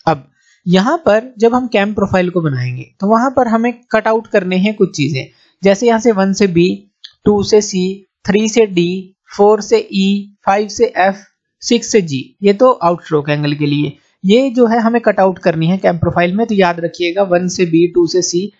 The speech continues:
यानी कि ये vertical जो distance है। इसी तरह से इसके लिए भी, return के लिए भी cut out करनी है। तो ये सब कुछ हम देखेंगे जब हम कैम profile को ड्रा करेंगे। तो चलिए कैम profile को ड्रा करते हैं।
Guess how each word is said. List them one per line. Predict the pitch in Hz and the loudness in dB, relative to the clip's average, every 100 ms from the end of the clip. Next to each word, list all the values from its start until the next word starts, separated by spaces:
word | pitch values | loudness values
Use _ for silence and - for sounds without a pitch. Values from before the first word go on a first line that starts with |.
| _ 180 | _ 0
यानी | 196 | 0
कि | 220 | 2
ये | 208 | 2
vertical | 180 156 170 170 160 | 4 0 -2 0 0
जो | 143 | 0
distance | 135 127 123 131 123 | -2 -6 -8 -8 -8
है। | 127 _ _ _ | -10 _ _ _
इसी | 185 180 277 | -2 0 0
तरह | 262 254 | 0 0
से | 247 254 | -2 -2
इसके | 196 - 175 | -2 -4 -2
लिए | 160 147 143 | 0 2 0
भी, | 139 147 - | 0 -6 -4
return | 175 190 190 170 | 0 2 0 -2
के | 170 | 0
लिए | 160 160 | 2 2
भी | 196 | 2
cut | 196 151 | 0 0
out | 143 143 | -2 -4
करनी | 147 135 135 131 | -6 -4 -4 -6
है। | 131 _ _ _ | -8 _ _ _
तो | 202 | 0
ये | 226 277 | 2 2
सब | 269 240 | 0 0
कुछ | 285 277 - | -2 -4 -2
हम | 240 226 | 0 2
देखेंगे | 214 208 240 214 208 294 - - | 0 0 -4 2 2 0 -6 -4
जब | 190 208 | 0 2
हम | 240 233 | 0 0
कैम | 208 202 | 0 0
profile | 202 196 180 165 175 | 0 0 2 0 0
को | 269 - - 175 | -2 -4 -6 -2
ड्रा | 165 143 135 | 0 0 -4
करेंगे। | 135 135 127 131 _ - | -10 -10 -10 -14 _ -8
तो | 196 | -2
चलिए | 240 277 | 0 -2
कैम | 269 208 190 | 0 -2 0
profile | 190 170 175 | 0 2 0
को | 170 233 | 0 0
ड्रा | 170 131 | 0 -2
करते | 127 120 - - | -4 -10 -12 -8
हैं। | 131 135 | -6 -6